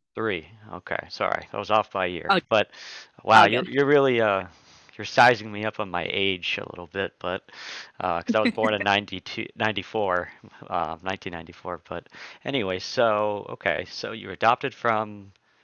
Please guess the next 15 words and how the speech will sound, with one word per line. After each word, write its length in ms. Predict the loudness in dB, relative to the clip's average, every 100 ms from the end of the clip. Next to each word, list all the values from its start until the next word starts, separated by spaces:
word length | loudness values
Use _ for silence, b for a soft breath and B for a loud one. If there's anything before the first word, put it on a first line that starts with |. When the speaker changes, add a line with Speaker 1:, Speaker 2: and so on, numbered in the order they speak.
| _ _ -6
Speaker 1:
Russia, 680 | -4 -2 0 2 2 -2 -6 -14 -2
and 520 | 0 2 0 -2 -8
you 180 | -14 -6
have 200 | -4 -4
not 320 | 0 2 2
been 180 | -2 -4
back 340 | 0 0 0 -6
yet. 140 | -6
Is 100 | -6
that 140 | -8
correct? 460 | -4 -4 -4 -6 -20 b b b b -4
Speaker 2:
I 100 | -4
have, 300 | -2 -2 -2
actually. 640 | -6 -8 -8 -6 -6 -8 -4 6
Um, 400 | 8 8 6